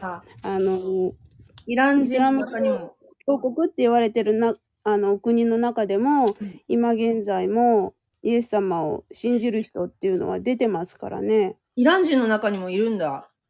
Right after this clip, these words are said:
Speaker 2: いますよ。
Speaker 1: クリスチャンっているんだ。そうなんだ。
Speaker 2: うん。あの、もう、迫害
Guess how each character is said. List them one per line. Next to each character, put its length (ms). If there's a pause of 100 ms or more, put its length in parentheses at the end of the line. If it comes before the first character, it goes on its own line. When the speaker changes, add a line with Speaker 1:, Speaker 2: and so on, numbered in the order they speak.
(300)
Speaker 2:
い 40
ま 140
す 160
よ。 200 (200)
Speaker 1:
ク 80
リ 100
ス 80
チ 80
ャ 100
ン 40
っ 20
て 100
い 60
る 120
ん 100
だ。 260 (920)
そ 140
う 80
な 140
ん 100
だ。 380
Speaker 2:
う 40
ん。 40
あ 40
の、 140 (500)
も 360
う、 60 (480)
迫 280
害 540